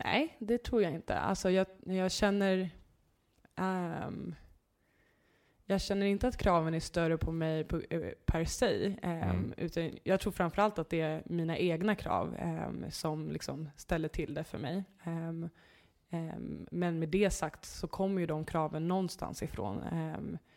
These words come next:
Speaker 1: och de har nog liksom internaliserats, om man ska säga så, utifrån hur samhället ser på kvinnor och,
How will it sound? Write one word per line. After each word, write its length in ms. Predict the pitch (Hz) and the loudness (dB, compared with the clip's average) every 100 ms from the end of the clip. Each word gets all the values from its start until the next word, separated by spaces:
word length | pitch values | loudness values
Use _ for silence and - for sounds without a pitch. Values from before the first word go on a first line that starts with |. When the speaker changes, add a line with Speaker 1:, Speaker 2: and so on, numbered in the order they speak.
| - _ _ _ _ _ - | -20 _ _ _ _ _ -12
Speaker 1:
och 160 | - | -6
de 300 | 165 165 170 | 0 0 2
har 120 | 175 170 | 2 2
nog 260 | 156 156 | 0 -2
liksom 420 | 156 - 156 156 - | -4 -4 -4 -4 -2
internaliserats, 960 | 175 165 170 160 160 - 185 165 165 | -2 -2 -2 -2 -2 0 0 0 -2
om 80 | 160 | -4
man 220 | 160 160 | -4 -6
ska 220 | - 160 156 | -8 -8 -6
säga 300 | - 156 156 | -4 -4 -4
så, 420 | - 156 156 156 - _ _ _ _ | -2 -2 -2 -4 -10 _ _ _ _
utifrån 500 | 175 160 165 - 160 | -6 -4 -4 -2 0
hur 140 | 165 160 | 0 0
samhället 640 | - 170 156 185 180 165 | 2 2 2 0 0 -2
ser 300 | - 196 180 | 2 2 4
på 260 | - 156 | 2 0
kvinnor 680 | 151 - 170 160 170 196 220 | 0 0 0 0 0 0 0
och, 440 | - 165 160 - | 0 0 0 0